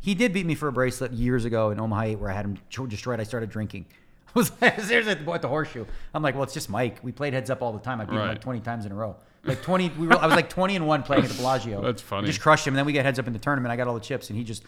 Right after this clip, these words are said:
Speaker 1: and he played really good. He bl-, bluffed me in a big pot. Uh, and then the last one's Mike Sexton, who's a wild card because he can certainly afford to play all the high buy-ins. And,
Speaker 2: But who
Speaker 1: uh,
Speaker 2: knows if
Speaker 1: but
Speaker 2: he
Speaker 1: he's a
Speaker 2: will.
Speaker 1: busy man, and he's, uh, you know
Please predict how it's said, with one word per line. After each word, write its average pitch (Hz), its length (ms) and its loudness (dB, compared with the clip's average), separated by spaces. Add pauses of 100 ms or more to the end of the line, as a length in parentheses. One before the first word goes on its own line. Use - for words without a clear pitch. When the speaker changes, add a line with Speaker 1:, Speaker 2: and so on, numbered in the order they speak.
(140)
Speaker 1:
and 127 100 -6
he 123 40 -2
played 156 240 2
really 131 180 0
good. 135 160 0
He 113 40 -4
bl-, 117 200 -12
bluffed 120 320 -4
me 117 80 -2
in 107 60 -4
a - 20 -4
big 107 200 -8
pot. 113 480 -6 (300)
Uh, 160 180 6
and 175 120 4
then 180 80 2
the 175 40 2
last 208 200 4
one's 196 140 0
Mike 180 180 0
Sexton, 170 380 0
who's 123 160 -2
a 139 40 -2
wild 135 300 4
card 117 200 0
because 117 360 -4 (320)
he 147 100 -2
can 135 120 0
certainly 165 260 2
afford 160 260 4
to 165 60 -4
play 160 160 0
all 151 100 6
the 143 80 2
high 143 140 2
buy-ins. 151 500 -2
And, 113 200 -8 (280)
Speaker 2:
But 131 140 2
who 127 60 4
Speaker 1:
uh, 120 180 4
Speaker 2:
knows 90 160 -4
if - 80 -6
Speaker 1:
but 139 80 2
Speaker 2:
he 139 60 0
Speaker 1:
he's 165 100 2
a 160 40 0
Speaker 2:
will. 143 40 -2
Speaker 1:
busy 147 200 4
man, 143 340 4
and 127 100 -4
he's, 117 280 -4
uh, 120 300 0
you 120 60 -4
know 107 180 -4